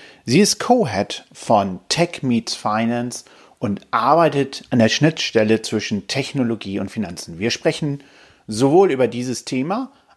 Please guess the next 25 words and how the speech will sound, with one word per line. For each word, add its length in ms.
aber 220
auch 180
über 100
das 160
Thema 540
Frauen 480
in 100
der 140
Wirtschaft 640
und 180
eine 180
Veranstaltung, 760
die 160
Katja 560
organisiert 680
hat. 180
Ich 100
wünsche 240
euch 220
viel 300
Spaß 440
mit 160
der 80
heutigen 320
Folge. 380